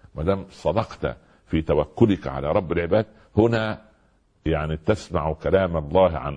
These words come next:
إبراهيم عليه السلام عندما قال في سورة البقرة: "إذ قال له ربه أسلم، قال أسلمت لرب العالمين". خلاص، ما دام يا ربي أنت أمرتني بأن أسلم أمري إليك، قضي الأمر. أن أسلم، آه، وأن أسلم، وأمرت أن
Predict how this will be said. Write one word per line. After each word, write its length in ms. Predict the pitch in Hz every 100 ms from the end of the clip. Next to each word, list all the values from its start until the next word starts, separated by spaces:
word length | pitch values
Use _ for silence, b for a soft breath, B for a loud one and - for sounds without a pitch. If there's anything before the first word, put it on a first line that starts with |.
| 73
إبراهيم 520 | 71 73 73 90 82
عليه 240 | 73 78
السلام 320 | 76 - 101 104
عندما 340 | 85 80 78
قال 240 | - 87
في 100 | 82
سورة 200 | 80 85
البقرة: 420 | 80 92 95 95 - B B
"إذ 80 | -
قال 320 | - 107 101
له 220 | 104 98 92
ربه 400 | 90 107 104 -
أسلم، 460 | 117 - 113 127 127 b b b b
قال 180 | 98 95
أسلمت 520 | - - 107 101 87
لرب 340 | 78 82 78
العالمين". 440 | 67 60 64 64 64
خلاص، 440 | - 95 87 - - b b b b
ما 60 | 80
دام 180 | 92 98
يا 100 | 98
ربي 400 | 110 85 80 67 -
أنت 380 | 98 - 76 62 b b
أمرتني 420 | 85 90 - 113 98
بأن 200 | 85 78 80
أسلم 520 | - 120 139 127 110 -
أمري 240 | 107 101
إليك، 380 | 98 87 98 123 - - - - _ - - - _
قضي 260 | - 82 76
الأمر. 260 | - 65 - _ _ _ -
أن 100 | 78 -
أسلم، 320 | 117 - - 55 -
آه، 120 | 76
وأن 260 | 67 73 78 110
أسلم، 280 | - 87
وأمرت 360 | 76 90 107 -
أن 140 | 82